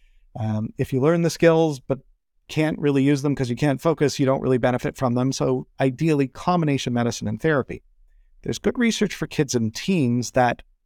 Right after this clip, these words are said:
parent management psychotherapy, so parent support, is very helpful. Individual psychotherapy for younger kids, you can only accomplish so much.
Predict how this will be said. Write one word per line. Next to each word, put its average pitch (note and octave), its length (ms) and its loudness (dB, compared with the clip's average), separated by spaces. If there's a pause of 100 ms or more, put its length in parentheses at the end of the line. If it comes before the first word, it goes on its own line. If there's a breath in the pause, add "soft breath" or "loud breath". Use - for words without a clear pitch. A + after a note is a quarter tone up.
(140)
parent A3+ 500 0
management C3 680 0
psychotherapy, F3+ 840 -2 (340)
so - 160 -20
parent E3 420 -2 (140)
support, - 720 0 (100)
is A2 160 -6
very B2+ 460 0
helpful. F3+ 440 -4 (540)
Individual D#3+ 500 2
psychotherapy F#3+ 640 0
for D3 200 -2
younger D#3+ 440 2
kids, E3+ 640 -2 (320)
you D#3 100 -4
can F#3 140 0
only A3 240 2
accomplish C#3+ 540 -2
so A2+ 200 0
much. - 520 -4